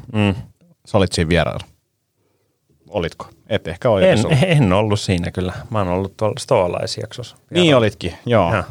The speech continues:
Speaker 2: totta.
Speaker 1: Mut en ollut metaforajaksossa, on kyllä
Speaker 2: Link-,
Speaker 1: kuunnellut.
Speaker 2: linkitetään metaforajaksoa.
Speaker 1: Kyllä.
Speaker 2: Siinä oli hyviä metaforia myös.
Speaker 1: Niin.
Speaker 2: Siellä käydään semmosia jotain yleisiä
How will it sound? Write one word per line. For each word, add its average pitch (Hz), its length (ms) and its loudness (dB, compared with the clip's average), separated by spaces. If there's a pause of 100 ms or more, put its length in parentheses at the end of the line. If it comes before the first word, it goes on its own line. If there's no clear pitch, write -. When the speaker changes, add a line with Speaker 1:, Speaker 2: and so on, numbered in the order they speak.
Speaker 2:
totta. - 380 -2 (460)
Speaker 1:
Mut - 120 -20
en 92 140 -6
ollut 98 140 -2
metaforajaksossa, 95 640 0
on 110 60 2
kyllä 131 140 4
Speaker 2:
Link-, 123 80 -6
Speaker 1:
kuunnellut. 139 260 2
Speaker 2:
linkitetään 92 480 -2
metaforajaksoa. 82 840 -4
Speaker 1:
Kyllä. - 380 -12
Speaker 2:
Siinä 110 140 4
oli 107 80 6
hyviä 113 240 6
metaforia 90 560 0 (100)
myös. 82 280 -2
Speaker 1:
Niin. 120 120 0
Speaker 2:
Siellä 87 140 0
käydään 85 300 0
semmosia 82 360 -2 (260)
jotain 80 240 0
yleisiä 78 440 -2